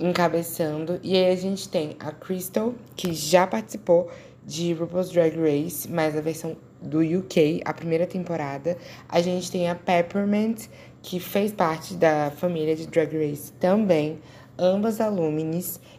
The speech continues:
E a Peppermint, se não me engano, é da nona temporada do Drag Race da, dos Estados Unidos. E a terceira drag que vemos aí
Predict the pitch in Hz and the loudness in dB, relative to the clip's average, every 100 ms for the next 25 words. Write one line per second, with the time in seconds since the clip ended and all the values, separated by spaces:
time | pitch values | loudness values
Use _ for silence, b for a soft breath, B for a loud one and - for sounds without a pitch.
0 | - - 175 165 175 151 - 175 175 180 | -12 0 2 2 0 0 0 0 2 -2
1 | 180 - B B B - - 170 170 196 | -4 -16 B B B -14 -2 2 4 4
2 | 202 180 175 180 - 151 156 156 156 160 | 6 6 6 2 -2 -8 -4 -4 -2 -2
3 | 202 214 208 196 202 185 151 147 175 175 | -2 -4 -6 -4 -2 -2 -4 -2 -4 -4
4 | - - - 151 165 156 165 160 165 160 | -14 -20 -12 0 0 4 4 4 2 0
5 | 151 160 - - - 156 156 151 151 147 | 0 -4 -10 -12 -4 -2 -2 -4 -4 -6
6 | 143 - 156 165 175 - 165 170 175 156 | -6 -8 -6 -6 -4 0 0 2 -2 -2
7 | 151 196 - B B B B - 214 254 | -6 -8 -10 B B B B -4 0 0
8 | B B - - 190 208 196 - 214 214 | B B -6 -2 2 2 2 4 4 4
9 | 214 202 185 180 175 - 202 175 202 208 | 4 6 6 4 -4 -10 -10 -2 -2 0
10 | 220 208 208 190 180 | -4 -2 -2 -2 -4